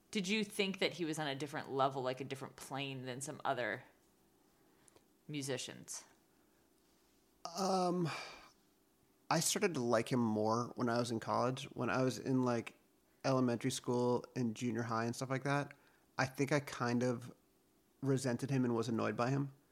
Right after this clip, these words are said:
Speaker 1: Huh.
Speaker 2: because girls loved him.
Speaker 1: Yeah.
Speaker 2: And it was like, here's this guy who's kind of the opposite of me. Like,
Speaker 1: Right.
Speaker 2: there's no way I'm gonna be Michael Jackson. He's just, like, different from everybody else on earth.
Speaker 1: Yeah.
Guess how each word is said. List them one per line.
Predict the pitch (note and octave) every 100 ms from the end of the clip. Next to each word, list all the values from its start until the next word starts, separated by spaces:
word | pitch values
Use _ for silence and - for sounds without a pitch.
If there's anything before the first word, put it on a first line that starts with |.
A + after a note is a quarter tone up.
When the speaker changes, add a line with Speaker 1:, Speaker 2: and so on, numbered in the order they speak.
| _ _ -
Speaker 1:
Huh. | A3 C3+
Speaker 2:
because | B2+ C3 A#2 - -
girls | A#2 B2+ C#3 C3+ A#2 -
loved | A2+ G#2+ A2 -
him. | G#2+ - - _ _
Speaker 1:
Yeah. | D#3+ E3 C#3+ C3+ - -
Speaker 2:
And | C3+
it | A2
was | C3
like, | B2 A2+ - -
here's | - D#3 E3+
this | E3+ C#3
guy | A2 A#2 B2 B2 B2
who's | B2 -
kind | - - A#2+ B2
of | A#2+
the | A#2 -
opposite | A2 - A#2+ C#3
of | C3+
me. | D3+ D3+ - _ _ _ _ -
Like, | A#2+ D3
Speaker 1:
Right. | C#3+ C3
Speaker 2:
there's | B2+ C3 A#2+ B2+
no | B2+ C3 B2+
way | B2 A#2 A2+ -
I'm | A#2+ A2+
gonna | A2+ G#2+ G#2 - _ _ _ D3+ A#2+
be | B2
Michael | A2+ G#2+
Jackson. | G#2+ G#2+ A2 B2+ A#2+
He's | A2+ A#2
just, | B2 A2
like, | G#2+ A#2+
different | A#2 A#2 A2+
from | G#2+
everybody | G#2+ A2 G#2+ G#2
else | G#2+
on | G2+ G#2+
earth. | A2 B2+ - _ -
Speaker 1:
Yeah. | D#3 C#3